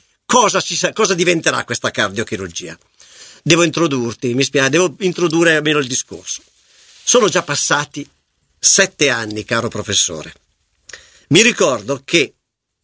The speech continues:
sei anni fa circa, sette anni fa circa, lei era davanti ai microfoni di Radio Missione Francescana Medicina e presentava il suo reparto, io me lo ricordo, i suoi uomini, il personale della cardiochirurgia,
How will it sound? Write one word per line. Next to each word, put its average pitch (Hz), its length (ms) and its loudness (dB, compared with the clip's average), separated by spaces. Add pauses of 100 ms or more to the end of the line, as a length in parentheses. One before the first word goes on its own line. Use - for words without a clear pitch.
(220)
sei 156 280 4
anni 156 220 4
fa 127 120 -2
circa, 131 380 -2
sette 120 300 -2
anni 113 180 0
fa 110 120 -4
circa, 104 580 -4 (360)
lei 165 360 4
era 196 160 2
davanti 151 400 -2
ai 147 100 0
microfoni 156 520 -2
di 180 100 0
Radio 104 240 -2
Missione 123 400 0
Francescana 107 680 -2
Medicina 92 640 -4 (500)
e 240 80 4
presentava 240 640 2
il 165 40 -4
suo 160 200 -4
reparto, 151 480 0
io 156 160 0
me 110 100 -2
lo 113 100 -2
ricordo, 104 560 -4 (360)
i 131 80 2
suoi 113 260 2
uomini, 147 560 0 (380)
il 139 160 0
personale 143 640 4
della 127 220 -4
cardiochirurgia, 127 1000 -2